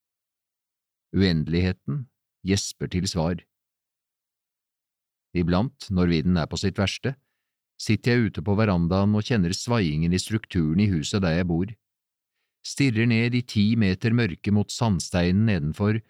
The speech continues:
og beundrer naturens evne til så brått å skifte fra orden til kaos. Den alminnelige oppfatning er jo at naturen er behersket av grunnleggende orden og systematikk,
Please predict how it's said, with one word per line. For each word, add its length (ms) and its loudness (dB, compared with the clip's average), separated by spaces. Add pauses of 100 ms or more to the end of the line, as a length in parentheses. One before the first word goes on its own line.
(240)
og 140 0
beundrer 380 2
naturens 640 0
evne 360 -2
til 200 -2
så 240 -2
brått 480 -6
å 120 -2
skifte 400 -6
fra 200 -2
orden 400 0
til 100 -2
kaos. 480 -4 (1900)
Den 160 2
alminnelige 520 2
oppfatning 680 -2
er 140 2
jo 100 2
at 140 -6
naturen 500 0
er 160 -2
behersket 520 -2
av 120 0
grunnleggende 640 0 (200)
orden 360 0
og 80 -2
systematikk, 720 -4